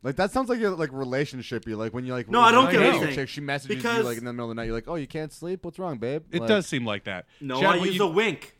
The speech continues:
Speaker 2: I used a wink. That makes it sexual.
Speaker 3: No, it doesn't. Also, here's the thing, Chad.
Speaker 2: Yeah.
Speaker 3: You need to start before you message.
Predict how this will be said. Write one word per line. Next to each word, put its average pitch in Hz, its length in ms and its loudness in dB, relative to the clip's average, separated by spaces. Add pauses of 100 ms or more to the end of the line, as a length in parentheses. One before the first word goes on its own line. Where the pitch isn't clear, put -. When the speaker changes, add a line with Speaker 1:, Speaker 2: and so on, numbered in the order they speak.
Speaker 2:
I 139 80 -6
used 147 220 -4
a 226 40 2
wink. 175 420 -4 (180)
That 147 240 -2
makes 151 220 -8
it 156 100 -10
sexual. 123 600 -10
Speaker 3:
No, 107 280 -4
it 98 80 -10
doesn't. 87 300 -12 (880)
Also, 170 320 0
here's 202 240 -4
the 190 80 -4
thing, 143 200 -2
Chad. 92 300 -4 (380)
Speaker 2:
Yeah. 143 180 -6
Speaker 3:
You 208 60 -4
need 240 200 -2
to - 80 -2
start 170 440 -2
before 160 360 -2
you 208 100 0
message. 160 680 -4